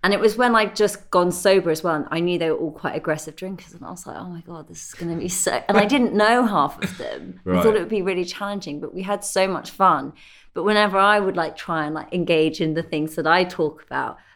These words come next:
Speaker 1: they'd be like, "Just, just don't take life so seriously, Kag, all right? Like, just, <laughs> just calm, calm down." But actually, that's really what I needed. So it's kind of, you need a balance of the two, but they also were just like,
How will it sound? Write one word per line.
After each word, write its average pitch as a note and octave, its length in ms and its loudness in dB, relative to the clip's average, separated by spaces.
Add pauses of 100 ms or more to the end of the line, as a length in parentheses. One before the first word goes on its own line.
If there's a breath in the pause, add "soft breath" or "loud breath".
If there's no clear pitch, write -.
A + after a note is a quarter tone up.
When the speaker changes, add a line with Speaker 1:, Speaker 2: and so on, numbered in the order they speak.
Speaker 1:
they'd B2+ 180 -8
be A2+ 80 -12
like, F#2 240 -10 (240)
"Just, - 300 -16 (100)
just - 280 -12 (340)
don't A#3+ 200 -2
take F3+ 220 -2
life D3 160 -6
so - 160 -6
seriously, - 380 -10
Kag, A#2+ 240 -8
all B2 80 -8
right? A2 260 -4
Like, E3+ 180 4
just, G#3+ 140 0
<laughs> C4+ 260 2
just C#4 380 2
calm, D#4 320 2
calm D#4+ 360 4
down." C4+ 200 2 (380 loud breath)
But C4 100 0
actually, C#4 540 2
that's G3 280 2 (120)
really G#3 220 6
what F3+ 180 0
I E3+ 160 2
needed. A3+ 720 -2 (240 loud breath)
So - 160 4
it's A3+ 120 2
kind C4+ 200 2
of, - 80 -4
you B3 80 2
need B3 220 4
a D4 60 -2
balance G#3+ 680 2
of - 160 -14
the E3+ 100 -2
two, D#3+ 640 2 (240 soft breath)
but G3 140 -4
they A3 160 4
also G#3 340 2
were E3+ 80 -4
just F3 180 -4
like, D#3 380 -4